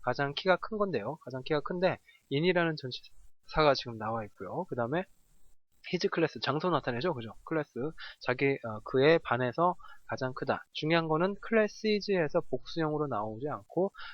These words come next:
단수로 클래스로 나왔다는 거죠. in 뒤에서 이렇게, 어, 단수로 나와주는 게 원칙이 되는 겁니다. 그래서 in 다음에 장소 나왔다. 그 앞에,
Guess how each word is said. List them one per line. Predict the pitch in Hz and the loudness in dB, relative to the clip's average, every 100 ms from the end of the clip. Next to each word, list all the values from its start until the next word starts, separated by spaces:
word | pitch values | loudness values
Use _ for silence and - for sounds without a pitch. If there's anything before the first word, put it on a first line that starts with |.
| - | -4
단수로 | - 117 135 170 170 | 0 0 0 -6 -6
클래스로 | - 165 151 - 127 | -4 -2 -2 -4 -6
나왔다는 | 107 98 101 104 98 - | -4 -6 -6 -10 -14 -18
거죠. | - 139 156 - | -8 -6 -6 -2
in | 175 | -2
뒤에서 | 190 165 156 151 | 2 2 2 0
이렇게, | 113 160 135 - - - | 0 0 0 -4 -14 -12
어, | - 104 | -10 0
단수로 | - 151 175 160 | 2 2 2 0
나와주는 | 123 110 - 107 | 0 -2 -4 -6
게 | 127 151 | -4 -4
원칙이 | 135 131 - 135 | -4 -4 0 0
되는 | 117 104 | -2 -10
겁니다. | 101 - - - - - - | -16 -16 -16 -14 -14 -14 -2
그래서 | 160 165 | 2 2
in | 151 185 | 4 6
다음에 | 202 190 185 190 | 8 8 8 6
장소 | 147 135 156 | 4 0 2
나왔다. | 135 - 104 | 2 2 -2
그 | - | 2
앞에, | 139 - 160 | 2 4 4